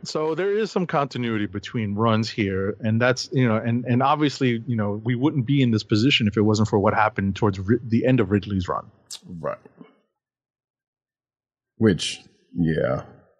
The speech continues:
Speaker 2: The, the, yeah. But overall, if you are a fan of the character, uh, the, and anything we said is of interest to you, you know,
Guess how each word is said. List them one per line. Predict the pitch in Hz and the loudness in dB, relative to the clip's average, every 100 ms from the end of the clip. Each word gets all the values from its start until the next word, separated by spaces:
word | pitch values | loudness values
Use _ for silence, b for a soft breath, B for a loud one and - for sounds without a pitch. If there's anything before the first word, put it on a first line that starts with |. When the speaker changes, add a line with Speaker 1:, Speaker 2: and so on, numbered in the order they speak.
| _ _ - | _ _ 0
Speaker 2:
The, | 87 - | 0 0
the, | 78 76 | -4 -2
yeah. | 71 69 - _ B B B B - | -4 -10 -16 _ B B B B -2
But | 240 - 226 | -2 -2 -2
overall, | 277 220 185 165 160 | 0 2 2 2 0
if | 165 190 | -2 -2
you | 185 170 | -2 0
are | - 147 139 | 2 2 2
a | 131 | 0
fan | 135 120 | 0 0
of | 107 | -2
the | 104 | -4
character, | 127 107 104 117 104 104 101 - | -2 0 -2 -2 -2 -2 -4 -4
uh, | 104 101 101 98 78 90 - | -4 0 0 0 -2 -6 -2
the, | 110 113 | -2 -2
and | 104 101 | -4 -2
anything | 107 98 101 | 0 0 2
we | 92 | 0
said | - 98 95 64 62 _ _ - | 2 2 2 0 -14 _ _ -4
is | 95 98 | -2 0
of | 87 90 | -2 -2
interest | 95 135 - | -4 -4 -8
to | - | -8
you, | 87 90 90 123 | -2 2 2 0
you | 160 | 2
know, | 151 | 2